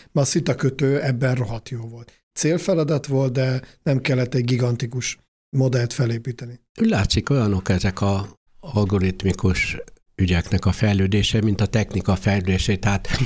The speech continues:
Speaker 2: ott is ugye lehet konkrét célgépeket csinálni, meg céljátékokat, de, de lehet olyan alkatrészeket is csinálni, amiben minél több fajta gép fölépíthető, vagy nekem a kedvenc példám erre a, a LEGO játék. Tehát, hogy,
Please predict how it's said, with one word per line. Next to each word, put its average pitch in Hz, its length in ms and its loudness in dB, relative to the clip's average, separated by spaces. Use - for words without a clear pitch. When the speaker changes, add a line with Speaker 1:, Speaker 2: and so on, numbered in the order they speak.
Speaker 2:
ott 113 100 2
is - 140 -2
ugye 101 200 2
lehet 107 460 0
konkrét 95 460 0
célgépeket 98 800 0
csinálni, 92 520 2
meg 87 180 0
céljátékokat, 101 1300 0
de, 104 460 0
de 107 160 2
lehet 117 300 0
olyan 104 440 0
alkatrészeket 101 920 0
is 98 120 2
csinálni, 110 340 0
amiben 117 260 0
minél 107 280 2
több 104 220 -2
fajta 95 420 0
gép 104 340 0
fölépíthető, 107 680 0
vagy 107 220 0
nekem 107 220 0
a 101 60 2
kedvenc 98 400 0
példám 101 480 0
erre 101 280 0
a, 107 180 -2
a 110 60 2
LEGO 98 340 0
játék. 87 460 -2
Tehát, 101 340 2
hogy, - 340 -2